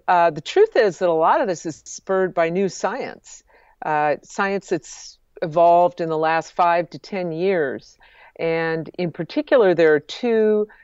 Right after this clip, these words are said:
public health consequences of heavy sugar consumption that were either underappreciated or even unknown up until, uh, fairly recently. Uh, the first has to do with,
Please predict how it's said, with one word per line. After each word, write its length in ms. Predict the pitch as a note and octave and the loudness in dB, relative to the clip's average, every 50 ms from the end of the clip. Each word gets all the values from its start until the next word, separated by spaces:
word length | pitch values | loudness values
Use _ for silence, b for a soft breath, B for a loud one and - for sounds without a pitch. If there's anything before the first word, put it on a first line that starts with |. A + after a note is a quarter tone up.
| b b b b b - | b b b b b -6
public 360 | - - A3+ A3 A3+ G#3 - | -4 0 2 2 2 2 0
health 480 | - - F3+ F3+ E3+ E3 E3 E3 - _ _ _ _ _ b b b b _ _ _ _ | -6 -4 0 2 2 2 0 -2 -4 _ _ _ _ _ b b b b _ _ _ _
consequences 840 | - - A#3+ A#3+ B3+ - - G#3+ - - F#3 E3+ D3+ - E3 C#3+ - | -8 -4 -2 -2 -2 -2 -2 -4 -4 -4 -6 -6 -6 -8 -10 -6 -4
of 120 | E3+ D3 | -6 -6
heavy 300 | - - G3+ F3+ E3 F3+ | -2 -2 -2 -2 0 -2
sugar 320 | D#3 - - G#3 F#3 F#3 E3 | -4 -2 0 0 0 0 -4
consumption 760 | - F#3+ E3 D3+ - E3+ D#3+ D3+ - - E3+ D#3 D3+ D3+ D3 B B B B B B B | -6 -8 -10 -8 -6 -6 -8 -8 -8 -8 -6 -6 -6 -6 -10 B B B B B B B
that 160 | - F3+ E3+ | 0 0 2
were 220 | - F3+ F#3 - - _ - | 2 2 0 0 -2 _ -4
either 300 | G#3 G#3+ G#3 G3 F3+ - - | -2 0 2 2 0 0 0
underappreciated 1000 | F#3+ A3 A#3+ C#4 B3+ A#3+ - - A#3 G3+ - - A3+ G#3 G3+ G3 F#3+ F#3 F#3+ F3+ - - | 0 0 0 0 -2 -4 -4 -6 -8 -8 -8 -6 -4 -2 0 0 0 0 -2 -2 -2 0
or 220 | E3 E3 E3 - | 0 0 0 -2
even 380 | - F#3+ G3 F3 G3 F3+ E3 D#3+ - - | -4 -4 -2 -2 -2 -2 -2 -4 -6 -4
unknown 760 | E3 D#3+ D#3 D3+ D3+ E3 E3+ E3 D#3 D3+ C#3+ C#3 C#3 C3+ - b b b b b - | -4 -4 -4 -4 -2 0 0 0 0 0 -2 -4 -6 -10 -14 b b b b b -2
up 160 | G#3 G#3 - | 0 0 2
until, 720 | G#3+ F#3+ - - - G3+ F#3 F3+ E3+ E3 D#3+ D#3+ - - - - | 0 0 -2 -4 -2 0 2 4 4 4 2 2 0 -2 -2 -2
uh, 300 | E3+ D#3 D3+ D3 C#3+ - _ _ _ _ - | 0 0 0 0 -2 -6 _ _ _ _ 0
fairly 260 | C4 C#4 A#3+ G#3+ F3+ | 2 2 4 4 2
recently. 720 | D3+ D#3 E3+ E3 D3+ - F3+ - - C3+ C#3 B2+ A#2 - b b b b b b b b b _ | 2 0 -2 -2 -4 -8 -12 -12 -10 -10 -10 -8 -10 -10 b b b b b b b b b _
Uh, 320 | E3 D#3 D#3+ D#3 D#3 D3+ - - _ _ _ _ _ _ - D3+ - | -2 0 2 2 2 2 0 -2 _ _ _ _ _ _ -20 -8 -2
the 180 | - F#3+ E3+ - _ _ _ | -2 -2 -2 -2 _ _ _
first 420 | - D4 D#4 D#4+ D4 - - - | 0 0 0 0 -2 -6 -8 -2
has 240 | A3+ G3+ G3 F3+ - | 0 0 0 0 -2
to 140 | _ G#3+ F3 | _ -6 -4
do 200 | F#3 F#3 F3+ E3+ | -2 0 0 -2
with, 300 | D#3 E3 D#3+ D#3 D3+ | -2 0 0 0 0